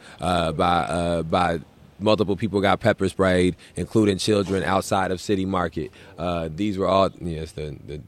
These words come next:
the drunk cop that lived next door. Uh, uh, and so, uh, so, so he came. So I told him all these things happened. He was like, "Oh wow, I didn't know that," you know. And he said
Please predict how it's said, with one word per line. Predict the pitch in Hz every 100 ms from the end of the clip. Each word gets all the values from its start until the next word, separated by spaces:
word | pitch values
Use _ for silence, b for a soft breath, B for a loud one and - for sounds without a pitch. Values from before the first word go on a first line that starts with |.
| -
the | 76
drunk | 80 92
cop | - 98 -
that | 80
lived | 73 71
next | 71 76 -
door. | 76 73 - b b b b - - - -
Uh, | 85 78 76 71 85 _ _ b b _ _ _ _ _ -
uh, | 80 80
and | 82 101
so, | 123 113
uh, | 110 107 107
so, | 127 117 80 82
so | 110
he | 113
came. | 127 104
So | 101
I | 104 104
told | 120 113
him | 113
all | 104
these | 101 101
things | 110 101
happened. | 104 101 101
He |
was | 101
like, | 92
"Oh | 101
wow, | 98 101
I | 95
didn't | 98 101
know | 117
that," | 107 80
you | 60
know. | 90 85
And | 87
he | 92
said | 87 92 87 82